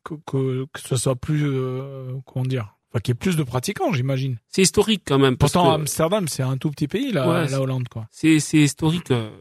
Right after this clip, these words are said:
Speaker 2: c'est historique. Le, on va pas dire que le kickboxing est né chez eux. Bah, ils, ils ont, ils ont pratiqué très, très tôt. Ils ont eu des grands champions dans les années soixante-dix, quatre-vingts. Et ils ont développé plus, plus, plus avec cette mentalité aussi anglo-saxonne aussi.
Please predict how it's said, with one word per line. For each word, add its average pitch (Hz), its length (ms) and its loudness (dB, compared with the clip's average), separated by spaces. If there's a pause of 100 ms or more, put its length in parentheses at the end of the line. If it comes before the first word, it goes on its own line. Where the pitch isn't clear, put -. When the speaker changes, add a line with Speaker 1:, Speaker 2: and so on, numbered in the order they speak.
(240)
Speaker 2:
c'est - 160 -6
historique. 156 360 -4
Le, 131 120 0 (300)
on 139 60 2
va 135 40 0
pas 180 140 2
dire 165 160 0
que - 80 -2
le 165 80 4
kickboxing 160 540 -2
est 151 40 4
né 151 100 6
chez 151 260 4
eux. 196 140 4 (440)
Bah, 131 320 2
ils, 160 680 4
ils 156 140 4
ont, 151 120 10
ils 151 320 6
ont 151 60 4
pratiqué - 400 -2
très, - 180 -2
très - 180 -2
tôt. 196 320 4 (360)
Ils 151 120 2
ont 160 60 8
eu 165 80 4
des 156 120 6
grands - 240 0
champions 165 420 2
dans 151 80 6
les 147 180 4
années 156 140 6
soixante-dix, 156 500 0
quatre-vingts. 165 540 2 (560)
Et 135 600 6
ils 139 120 6
ont 151 60 8
développé 147 420 4
plus, - 260 -6
plus, - 240 2
plus - 240 -2
avec 165 160 4
cette 170 180 -2
mentalité 185 460 0
aussi 196 400 4
anglo-saxonne 175 760 0
aussi. 247 300 0